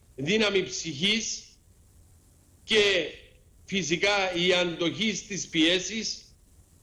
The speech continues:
είναι τα δυνατά και τα δικά μας όπλα, τα όπλα των ομάδων έρευνας και διάσωσης. Αυτές όλες οι ψυχικές δυνάμεις μόνο μπορούν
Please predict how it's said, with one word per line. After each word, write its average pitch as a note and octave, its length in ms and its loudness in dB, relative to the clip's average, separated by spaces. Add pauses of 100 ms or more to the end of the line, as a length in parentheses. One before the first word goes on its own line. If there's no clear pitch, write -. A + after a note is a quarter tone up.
(920)
είναι G3 580 2
τα F3+ 180 2
δυνατά E3+ 960 0 (560)
και F3 140 0
τα D#3+ 180 0
δικά F#3 460 0
μας F#3 300 -2 (120)
όπλα, F3 640 -2
τα D3+ 360 -2
όπλα F#3+ 640 0 (240)
των D#3 180 0
ομάδων E3 760 2 (300)
έρευνας F3 760 2 (340)
και E3 160 2
διάσωσης. D3+ 840 -2 (420)
Αυτές E3+ 540 0
όλες G3+ 500 0
οι F#3 180 -6
ψυχικές E3+ 920 -2 (240)
δυνάμεις F3 800 0 (300)
μόνο F#3+ 640 2
μπορούν E3+ 560 2